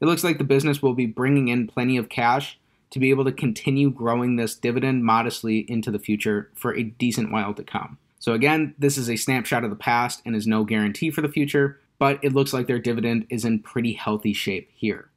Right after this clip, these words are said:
Then finally, here we're using a discounted cash flow model to come to a potential fair value for Pfizer.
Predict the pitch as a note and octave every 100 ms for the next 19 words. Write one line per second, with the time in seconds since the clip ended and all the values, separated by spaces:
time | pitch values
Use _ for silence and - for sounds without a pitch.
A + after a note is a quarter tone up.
0 | _ D3 C#3 D#3+ E3+ F#3 F#3 - F3 D#3+
1 | E3+ D3+ C#3+ C#3+ C#3+ C#3 C3 A2 C#3+ C#3+
2 | - D3 D3 C#3+ B2+ C3 - C3 B2+ C3+
3 | C3+ G#2+ A#2 A#2+ A#2 - A2+ - B2+ C3
4 | C3 A#2 B2 A2+ G#2 G#2+ G#2+ G2+ - D2+
5 | - D3+ C#3+ D#3+ D#3